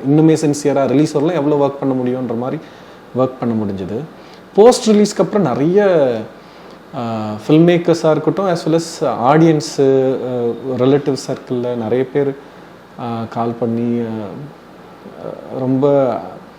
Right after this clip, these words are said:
படத்தை பத்தி பேச ஆரம்பிப்பாங்க. ரொம்ப படம் பயங்கர நெகிழ்ச்சியா இருக்கு, ஹோப்ஃபுல்லா இருக்குன்னு பேச ஆரம்பிச்சு, ஒரு பாயிண்ட்ல அவங்க லைஃப்பை சொல்லி அழ ஆரம்பிச்சிருவாங்க. ரெண்டு, மூணு இடத்துல நானுமே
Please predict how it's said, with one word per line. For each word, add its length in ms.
படத்தை 240
பத்தி 180
பேச 340
ஆரம்பிப்பாங்க. 380
ரொம்ப 320
படம் 360
பயங்கர 280
நெகிழ்ச்சியா 440
இருக்கு, 240
ஹோப்ஃபுல்லா 420
இருக்குன்னு 280
பேச 280
ஆரம்பிச்சு, 220
ஒரு 160
பாயிண்ட்ல 240
அவங்க 360
லைஃப்பை 180
சொல்லி 260
அழ 180
ஆரம்பிச்சிருவாங்க. 720
ரெண்டு, 160
மூணு 180
இடத்துல 220
நானுமே 340